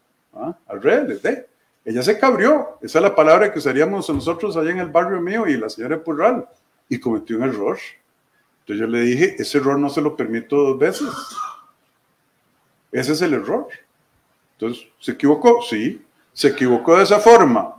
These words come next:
Absolutamente entendible.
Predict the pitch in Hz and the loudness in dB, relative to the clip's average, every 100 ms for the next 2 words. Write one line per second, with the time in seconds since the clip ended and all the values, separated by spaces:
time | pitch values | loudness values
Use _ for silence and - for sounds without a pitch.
0 | - 156 156 - - 131 127 131 151 131 | 2 2 2 -6 -2 -2 -2 0 0 0
1 | 131 156 151 151 165 147 120 117 131 190 | -2 -2 -2 -2 -4 -4 -6 -6 -8 -10
2 | 165 | -12